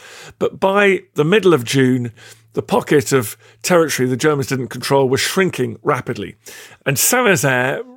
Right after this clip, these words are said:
right over in West France on the Atlantic coast at the mouth of the Loire River, had become one of the few places where people could try and escape to in the hope of being rescued by British ships. An astonishing number of people,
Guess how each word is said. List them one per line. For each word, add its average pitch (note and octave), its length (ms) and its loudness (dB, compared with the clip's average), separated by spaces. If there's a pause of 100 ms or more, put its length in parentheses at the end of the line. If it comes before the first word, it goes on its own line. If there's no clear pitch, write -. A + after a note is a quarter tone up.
right A#3+ 240 0
over D#3+ 100 -2
in C#3+ 60 -4
West D3 180 0
France B2 240 -4
on B2+ 80 -6
the C#3 80 0
Atlantic C3+ 380 -4
coast B2 300 -6
at - 60 -8
the D3 60 -2
mouth C#3 120 -4
of - 40 -20
the C3 80 -6
Loire B2 320 0
River, G#2+ 380 -6 (460)
had B2+ 140 -4
become C3+ 360 -2
one B2 100 -2
of B2 60 -4
the A#2+ 80 -2
few C#3 180 -2
places A#2 680 -4 (340)
where B2+ 220 0
people A#2+ 380 -4
could A#2 220 -6
try B2 240 -4
and A2+ 80 -8
escape D#3 400 -2
to A#2 160 -6
in G#2 100 -6
the G#2+ 60 -10
hope A#2+ 240 -8
of G#2 100 -14
being A2 220 -6
rescued G#2 420 -10 (340)
by G#2 360 -8 (120)
British - 480 -6 (140)
ships. - 540 -8 (1040)
An C#3+ 80 -2
astonishing D3 840 0
number A#2 240 -2
of A2 100 -8
people, D#2+ 480 -10